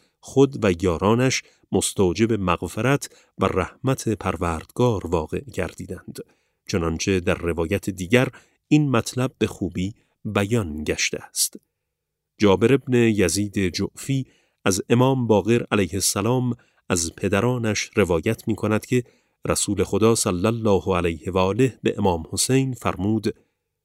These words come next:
«یا حسین، یخرج من صلبک رجل یقال له زیدٌ، یتخطی هو و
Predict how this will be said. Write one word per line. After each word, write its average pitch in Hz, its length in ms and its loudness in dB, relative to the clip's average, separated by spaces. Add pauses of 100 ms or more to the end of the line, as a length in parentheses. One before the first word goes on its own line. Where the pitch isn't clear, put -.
(320)
«یا 92 240 2
حسین، 85 580 -4 (520)
یخرج 117 560 0
من 90 480 2
صلبک 117 720 -2 (340)
رجل 120 600 2 (340)
یقال 110 600 0
له 95 360 -2
زیدٌ، 104 420 -4 (920)
یتخطی 107 680 -2
هو 117 440 0
و 101 280 -4